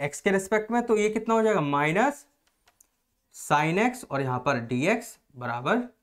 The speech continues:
डी टी, यानी कि sin x dx बराबर माइनस डी टी। ठीक है दोस्तों, तो मेरा कहने का मतलब है यहां से हमें ये चीज पता कर,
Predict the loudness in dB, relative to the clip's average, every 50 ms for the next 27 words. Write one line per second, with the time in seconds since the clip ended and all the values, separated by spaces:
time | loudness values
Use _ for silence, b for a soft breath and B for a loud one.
0 | _ _ _ _ _ -4 -4 -4 -4 -6 -10 -16 b b b b b b b b
1 | -2 -2 0 0 -2 -2 -2 -2 0 2 2 2 2 2 0 0 -2 -4 -8 _
2 | _ _ _ _ _ _ _ _ _ -8 -4 -4 -4 -4 -6 -4 -4 -4 -4 -4
3 | -4 -4 -2 0 0 0 -2 -4 -4 -4 -2 -2 -2 -2 -2 -2 -2 -2 -2 -2
4 | -4 -4 -4 -2 0 0 0 -2 -6 -16 _ _ _ _ _ _ _ _ _ _
5 | _ -14 -10 -6 -6 -6 -6 -8 -14 -20 _ _ _ _ _ _ b b b b
6 | 0 2 2 4 2 2 2 2 0 0 0 B B B B B 2 2 4 4
7 | 4 4 4 4 4 4 2 2 2 2 2 2 2 2 2 2 2 2 2 4
8 | 4 4 4 2 2 2 2 0 2 2 2 2 4 2 2 2 2 2 2 2
9 | 0 0 -2 -2 2 0 2 2 2 4 4 2 2